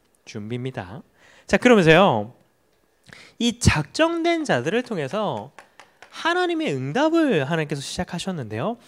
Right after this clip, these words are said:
거기에 자-, 가장 중요한 게 뭐예요? 치유 사역입니다. 그래서 교회가 홀리스테이라는 중요한 제목을 통해서 인도를 받고 있죠. 자, 그러면서요. 이제는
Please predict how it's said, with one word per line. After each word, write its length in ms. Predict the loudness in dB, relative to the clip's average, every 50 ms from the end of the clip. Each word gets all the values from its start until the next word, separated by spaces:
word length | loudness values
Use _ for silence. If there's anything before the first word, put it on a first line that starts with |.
| -20 _ -6
거기에 400 | 0 2 2 4 4 4 4 4
자-, 260 | 2 0 -4 -6 -8 -10 _ -18 -16
가장 300 | -8 -6 -4 -4 -6 -6
중요한 340 | -8 -10 -8 -6 -6 -4 -2
게 100 | -4 -4
뭐예요? 520 | -4 -4 -8 -8 -8 -8 -6 -6 -6 -8 _ _ _ _ _ _ _ _ _ _ -20 _
치유 480 | -12 -8 -8 -6 -2 0 0 0 0 -2
사역입니다. 680 | -4 -4 -4 -4 -6 -8 -12 -14 -14 -16 -16 -16 -18 -20 _ _ _ _
그래서 200 | -6 -4 -4 -4
교회가 800 | -4 -2 0 2 2 2 0 0 -2 -2 -4 -6 -6 -8 -10 -12 _ _ -20 -20 _ _ _ -6
홀리스테이라는 840 | -4 -2 -2 0 -2 -2 -4 -4 -4 -4 -2 0 0 0 0 0 -2
중요한 380 | -4 -6 -6 -4 -2 -2 -2 -2
제목을 400 | -2 -2 0 2 2 0 0 -4
통해서 360 | -4 -6 -6 -4 -4 -6 -6 -8 -12 -20 _ _ -10
인도를 440 | -8 -8 -6 -6 -6 -6 -4 -6
받고 340 | -6 -8 -10 -12 -12 -14 -16
있죠. 400 | -16 -14 -14 -14 -14 -14 -16 _ _ _ _ _ _ _ _ _ _ _ _ _ _ _ _ _ _ _ _ _ -4
자, 100 | -4 0
그러면서요. 640 | 2 2 2 2 2 2 2 2 2 0 -6 -10 _ _ _ _ _ _ _ _ _ _ -2
이제는 580 | 0 2 4 4 4 4 2 -2 -2 -4 -8